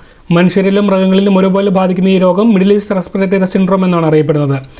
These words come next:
സൗദി അറേബ്യയിലും കുവൈറ്റിലും മറ്റ് ഗൾഫ് രാജ്യങ്ങളിലും കഴിഞ്ഞ വർഷം നിരവധി പേർക്ക് കൊറോണ രോഗം ബാധിച്ചിരുന്നു.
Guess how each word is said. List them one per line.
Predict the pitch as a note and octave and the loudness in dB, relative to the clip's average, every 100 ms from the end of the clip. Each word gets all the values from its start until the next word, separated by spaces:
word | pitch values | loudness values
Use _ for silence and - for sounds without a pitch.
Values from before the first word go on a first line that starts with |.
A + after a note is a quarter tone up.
| - - - | -20 -20 -16
സൗദി | - G#3 G#3+ | -4 -2 0
അറേബ്യയിലും | A#3 A3+ A3+ A3+ | 2 2 2 0
കുവൈറ്റിലും | A#3 G#3+ G#3 G3+ A3+ G#3 | 0 2 2 2 0 0
മറ്റ് | G3 A3 | 0 0
ഗൾഫ് | G#3 G#3 G#3 | 0 0 -2
രാജ്യങ്ങളിലും | G3+ F#3+ F#3 E3+ D#3+ | 0 0 0 0 0
കഴിഞ്ഞ | F3+ F3+ | -2 0
വർഷം | F#3 F3+ G3 | -2 -2 0
നിരവധി | F#3 G3 G3 | 0 2 0
പേർക്ക് | F#3 F3 F3+ | 0 0 -2
കൊറോണ | F3+ F3 E3+ | 0 0 2
രോഗം | E3+ D#3+ E3 | 0 0 0
ബാധിച്ചിരുന്നു. | D#3+ D#3 D3+ D3+ C#3 | 0 0 0 0 0